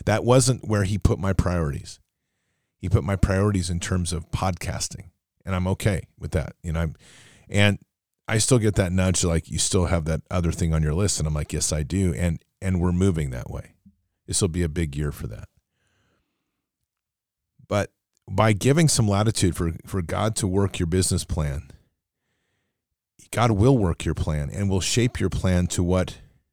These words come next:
he wants and what he needs from you.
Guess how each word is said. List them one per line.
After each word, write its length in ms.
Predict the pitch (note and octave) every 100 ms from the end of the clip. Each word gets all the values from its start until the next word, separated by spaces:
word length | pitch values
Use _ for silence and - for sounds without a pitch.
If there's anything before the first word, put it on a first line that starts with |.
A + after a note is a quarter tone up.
| _ _ _ _ _ _ _ _ _ _ _ _ _ _ _ _ _ _ _ _ _ _ _ _ _ _ _ _ _
he 260 | - A2+
wants 460 | A2 G2+ G2+ F#2+ -
and 160 | -
what 120 | F#2+ F#2
he 140 | G#2
needs 320 | F#2+ F#2+ E2
from 180 | - C#2+
you. 140 | B1+